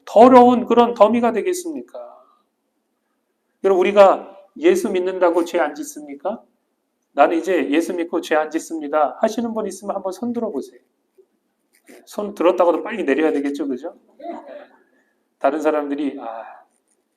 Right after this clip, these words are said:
저 병원에 좀 다녀와야 되겠군." 이렇게 아마 생각하실 것입니다. 우리가 예수 믿는다고 죄 안 짓는 게 아닙니다. 솔직해져야 돼요. 여러분,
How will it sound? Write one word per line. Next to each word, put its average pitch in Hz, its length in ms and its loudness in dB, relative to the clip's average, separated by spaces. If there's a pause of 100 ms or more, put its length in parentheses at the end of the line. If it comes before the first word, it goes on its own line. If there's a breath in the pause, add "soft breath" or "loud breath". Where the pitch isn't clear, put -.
저 120 180 -10
병원에 131 320 -4
좀 127 120 -8
다녀와야 117 400 -6
되겠군." 113 400 -8
이렇게 123 200 -6
아마 143 440 -6
생각하실 214 640 -8
것입니다. 156 360 -10 (1300 soft breath)
우리가 233 600 2 (200)
예수 254 320 6
믿는다고 247 500 4
죄 233 160 -2
안 247 160 0
짓는 240 240 -2
게 240 80 0
아닙니다. 175 380 0
솔직해져야 170 840 2
돼요. 117 160 -14 (1040)
여러분, 208 600 2